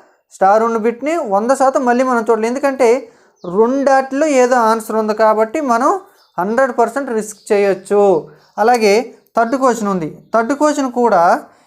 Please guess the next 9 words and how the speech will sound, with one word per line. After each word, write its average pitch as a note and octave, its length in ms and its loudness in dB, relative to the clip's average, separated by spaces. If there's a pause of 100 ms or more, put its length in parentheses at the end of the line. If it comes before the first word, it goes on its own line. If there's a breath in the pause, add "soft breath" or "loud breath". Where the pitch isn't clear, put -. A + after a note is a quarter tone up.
(160 soft breath)
ఇదేం C#4+ 320 0
చేశారంటే C4+ 400 0
ఒకటిని C4 520 0
మాత్రం C#4 340 0
ఎలిమినేట్ D4 480 0
చేయగలుగుతున్నారు. A#3+ 580 2
మూడాటిలో C#4 580 2
ఆన్సర్ A#3+ 340 0
ఉంది. E3+ 300 -4